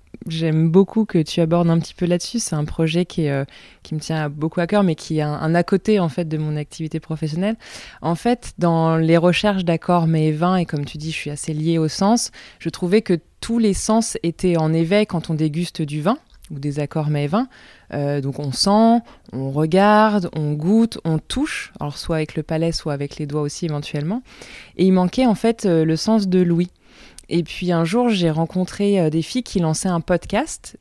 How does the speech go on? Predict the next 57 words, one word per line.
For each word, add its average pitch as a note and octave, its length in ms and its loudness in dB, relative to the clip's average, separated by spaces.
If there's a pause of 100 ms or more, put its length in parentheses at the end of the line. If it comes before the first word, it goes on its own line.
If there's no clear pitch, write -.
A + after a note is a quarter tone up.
euh, D3+ 260 -2
des C#3+ 140 -4
podcasts G3+ 400 0
de F#3+ 60 2
littérature E3+ 500 0
éro-, F#3+ 180 0 (240)
érotique. E3+ 520 -6 (420)
Donc - 160 -14
moi, G#3+ 200 4
j'étais F3 280 0
pas G#3+ 160 2
forcément G3 480 0
très E3 400 0
enclin F#3 460 0
à, - 20 2 (220)
ni E3+ 160 0
à D#3+ 80 0
ces E3 160 -4
lectures, F3+ 400 -2
ni E3 100 2
aux D3 40 0
podcasts, D#3+ 580 -4
euh, D3 120 -4
comme C#3+ 180 -6
ça. A#3 200 -4 (380)
Mais D3+ 80 -6
comme F#3+ 180 -2
c'était E3+ 260 -4
des D3 120 -4
copines, A3 320 2
je G#3+ 80 2
me D#3 100 0
dis, D#3 120 -6
bah, D3 280 -4
je C#3+ 140 -6
vais G3 60 4
écouter. A3+ 420 -2 (580)
Et E3+ 100 0
puis F#3+ 200 -4
en F3+ 100 4
écoutant G#3 500 2
une G3+ 120 6
ou E3 60 4
deux E3 200 2
histoires, B3+ 380 -4
je G3+ 100 -2
me, - 240 -4
j'étais D#3+ 320 -6
surprise B3 520 -4
du E3+ 120 -4
vocabulaire. G3+ 800 2
Et D3+ 80 -10
je C#3+ 80 -10
me C#3+ 140 -8
suis - 180 -14
dit, A3 160 -6
mais D#3+ 200 -2